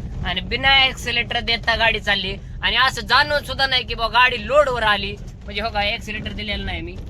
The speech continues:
हे हो का, असं जाणवत सुद्धा नाही. हो, मला ब्रेक दाबावा लागतोय कदा का बा. <laughs> म्हणजे ह्याच्यावरून तुम्ही अंदाज लावू शकता की आपली गाडी जर तिसऱ्या गिअरला जर ॲक्सिलरेटर नाही धरला तर काय होईल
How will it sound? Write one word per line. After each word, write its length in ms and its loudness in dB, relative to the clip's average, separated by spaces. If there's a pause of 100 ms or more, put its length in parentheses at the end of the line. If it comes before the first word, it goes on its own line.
(600)
हे 80 -6
हो 120 -4
का, 80 2
असं 240 4
जाणवत 480 2
सुद्धा 200 0
नाही. 200 -2
हो, 180 -4
मला 280 4
ब्रेक 300 2
दाबावा 360 2
लागतोय 280 -4
कदा 260 -2
का 220 -2
बा. 220 -2 (460)
<laughs> 320 -4
म्हणजे 280 0 (320)
ह्याच्यावरून 420 4
तुम्ही 180 2 (380)
अंदाज 420 4
लावू 200 6
शकता 300 -4
की 100 0
आपली 320 4
गाडी 240 4
जर 160 -2
तिसऱ्या 380 -2
गिअरला 360 0
जर 160 -2 (480)
ॲक्सिलरेटर 640 0
नाही 220 4
धरला 360 2 (100)
तर 60 -10
काय 240 2
होईल 320 0